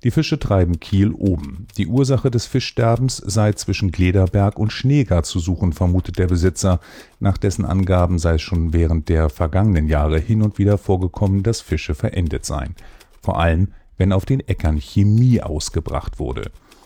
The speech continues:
Der Geschädigte vermutet, dass ein Insektizid-Spritzgerät leichtfertig in einem der Zuflüsse des Mühlenbaches ausgewaschen worden sei.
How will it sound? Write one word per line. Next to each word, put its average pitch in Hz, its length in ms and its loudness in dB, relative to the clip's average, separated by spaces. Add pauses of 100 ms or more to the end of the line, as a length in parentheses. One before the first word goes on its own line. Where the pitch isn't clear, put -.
(320)
Der 78 120 0
Geschädigte 101 580 0
vermutet, 101 540 2 (380)
dass 123 200 0
ein 127 200 -2
Insektizid-Spritzgerät 120 1800 -2 (320)
leichtfertig 95 760 -2
in 110 140 -2
einem 90 300 2
der 113 160 0
Zuflüsse 82 560 -4
des 117 180 -2
Mühlenbaches 85 840 0
ausgewaschen 82 680 -6
worden 80 240 -10
sei. 76 240 -6